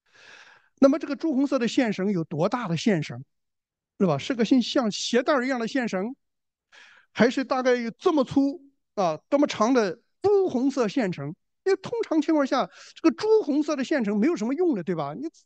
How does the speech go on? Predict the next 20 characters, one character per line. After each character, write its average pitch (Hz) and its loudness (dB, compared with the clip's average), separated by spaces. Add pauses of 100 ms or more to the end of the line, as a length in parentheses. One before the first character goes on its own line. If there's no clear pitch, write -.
这， 359 -6
这 294 -4
探 294 4
子， 233 -6
你 214 -2
拿 196 -2
两 202 0
个 190 -4
线 240 0
绳 160 -4
干 285 2
嘛 127 -8
呢？ 143 -6 (260)
还 208 4
是 240 0
当 254 0
时 254 0
又 262 4
找 127 -4
的？ 165 -4